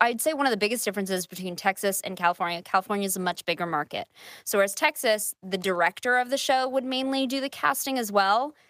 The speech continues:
they have a specific casting director. They have a specific person just for script supervising. They have a specific person, um, just for directing this episode. And they might not be the show's director.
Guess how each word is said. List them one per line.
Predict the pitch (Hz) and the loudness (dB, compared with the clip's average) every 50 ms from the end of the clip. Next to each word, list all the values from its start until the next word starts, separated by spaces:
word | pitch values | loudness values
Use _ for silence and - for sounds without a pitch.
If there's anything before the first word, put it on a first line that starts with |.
| _ _ _ _ _ _ _ - | _ _ _ _ _ _ _ 0
they | 247 226 233 | 2 2 2
have | 226 196 220 214 202 | 2 4 4 4 4
a | 196 | 4
specific | - - - - - - 214 202 - - 190 - 170 - - | 0 0 0 -2 -2 -2 -2 -2 0 0 0 0 0 -2 -2
casting | - - 180 170 175 - 190 185 | -2 0 0 0 0 -2 -6 -6
director. | 165 156 151 131 - - - - - - - | -2 -2 -2 -2 -2 -8 -14 -10 -10 -4 0
They | 180 180 | 0 2
have | 175 180 | 2 0
a | 190 190 | 0 -2
specific | - - - - 208 - - 233 214 - 220 202 - - | -2 -2 0 0 0 2 2 2 2 2 0 -4 -4 -2
person | - 180 190 - - 196 180 180 | -4 -4 -2 -2 0 -2 -2 0
just | - 185 - - | -2 -4 -6 -2
for | - 185 | -2 -2
script | 180 - - - - - 202 185 - - | 0 0 -2 -2 0 0 0 0 0 -4
supervising. | - - 196 - 175 170 165 151 139 135 - 131 139 170 | -6 -6 -6 -4 -4 0 0 0 0 0 -4 -8 -8 -6
They | 165 | -6
have | 165 170 | -6 -2
a | 196 | 0
specific | - - - 226 214 - 240 240 226 208 202 _ | 0 0 0 -2 0 0 0 0 -2 -4 -8 _
person, | - 202 190 190 - - 196 180 180 180 180 - - - - - - - | -4 -2 -2 -2 0 0 0 0 0 -2 -6 -12 -14 -18 -18 -16 -4 0
um, | - 190 170 165 175 - - | 2 2 2 0 -4 -10 -6
just | 190 - 208 220 196 196 196 - - - | -4 0 4 4 4 4 2 -2 -4 -4
for | - 202 190 190 180 180 180 185 180 180 - | -4 0 2 4 4 4 2 0 -2 -8 -10
directing | - 202 185 180 156 - - 202 196 202 | -6 -2 2 2 0 0 0 -2 -2 0
this | 220 - | 0 0
episode. | - 392 427 - 277 - - 180 143 131 - | 0 -2 -2 -2 -2 -2 0 0 0 -2 -2
And | - 190 196 | -4 -2 0
they | 190 190 | 0 2
might | 190 196 226 | 2 2 2
not | 214 233 233 - | 2 0 -2 -2
be | 269 277 | -4 -4
the | 262 320 | -2 -2
show's | - - - 339 330 349 339 311 254 190 175 | -2 0 2 2 2 2 0 -2 -2 -2 -2
director. | - 180 156 123 - - - - - - - 196 | -2 0 0 0 -4 -6 -8 -10 -6 -6 -6 -6